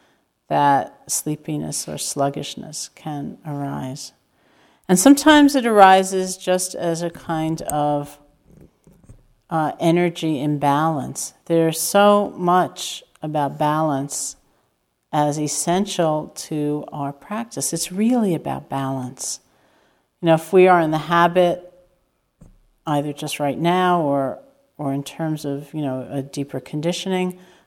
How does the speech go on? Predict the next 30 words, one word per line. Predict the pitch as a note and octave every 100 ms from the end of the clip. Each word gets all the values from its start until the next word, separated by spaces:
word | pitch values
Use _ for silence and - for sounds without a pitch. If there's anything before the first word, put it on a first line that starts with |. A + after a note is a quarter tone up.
| _
of | F3+
really | G#3 G#3+ G#3+
being | G3+ G3 F3+ F3
cut | - F3
off, | F3+ F#3+ F#3+ G3 -
of | - D#3 D3+
being | D3+ C#3+
removed, | D3 D3 D#3+ F3+ F#3+ F#3+ F#3
somewhat | - - D#3 D3+ -
withdrawn | D3 C#3 - D#3+ D#3+ E3+ F3 F3+ F3+ - _ _ _ _ _
from | _ E3+ E3
experience, | E3+ - - E3+ E3+ F3+ F3+ F3+ - - _ _ _ _ _
then | E3+ F#3 F3 F3 D3+
through | - - G3 G3 G3 F#3
the, | F3+ E3 E3 E3 - _ _ _
the | E3
course | - - F#3 F#3+ F#3+
of | F#3+ E3
the | E3
practice, | E3 - E3+ E3+ E3+ F3 -
we | F#3
come | - G3
forward | - A#3 B3+ F3+ -
some. | - D3 C#3+ C3+ _ _ _ _ _ _ _ _ _ _ _ _ _ _ -
And | F3
we | F3
touch | F3 F#3 E3+ -
things | F3+ E3+ E3+
more | E3 D#3
completely. | - E3+ - G#3 A3 D3+ C#3 C#3 -